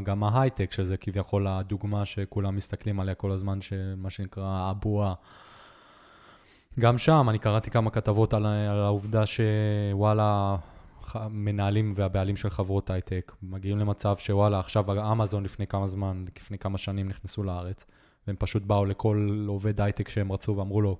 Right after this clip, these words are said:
"כמה החברה הזאת מביאה לך? אנחנו נביא לך פי שתיים." זה וואלה, אתה יודע, זה הגיע למצב שגם החברות הייטק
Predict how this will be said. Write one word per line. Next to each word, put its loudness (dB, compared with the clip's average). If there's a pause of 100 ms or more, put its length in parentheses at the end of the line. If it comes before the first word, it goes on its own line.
"כמה 2
החברה 2
הזאת -2
מביאה 2
לך? 0 (340)
אנחנו 0
נביא -4
לך -4
פי -2
שתיים." -4 (580)
זה -2
וואלה, 4
אתה -2
יודע, 4
זה -4
הגיע 0
למצב 4
שגם -2
החברות 2
הייטק 2